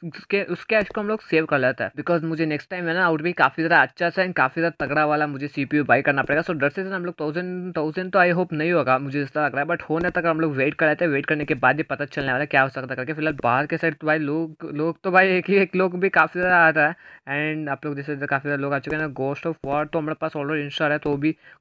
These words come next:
खेलने वाला है, but एक तो ये लड़की जाने के बाद ही तू खेल सकता है ब्रो, तो वेट कर लेना थोड़ा टाइम, और लड़की जाने के बाद तू भी आ जाना, तू भी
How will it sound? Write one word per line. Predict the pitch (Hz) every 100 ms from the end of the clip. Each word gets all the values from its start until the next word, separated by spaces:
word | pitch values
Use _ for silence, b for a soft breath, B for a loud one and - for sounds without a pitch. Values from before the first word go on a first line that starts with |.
| -
खेलने | 175 185 196
वाला | 165 156
है, | 175
but | 160 160
एक | - 160 156
तो | 175 170
ये | 156
लड़की | 156 147 143
जाने | 165 156
के | 156
बाद | 143 151
ही | 147
तू | 147
खेल | 139 131
सकता | 131 123
है | 120
ब्रो, | 127 127 B B _
तो | 139
वेट | 131 156
कर | 160
लेना | 160 165
थोड़ा | 160 160
टाइम, | 160 185 170
और | 143
लड़की | 131 -
जाने | 147 143
के | 147
बाद | 143
तू | 139 147
भी | 151
आ |
जाना, | 147 160 143
तू | 147
भी | 139 151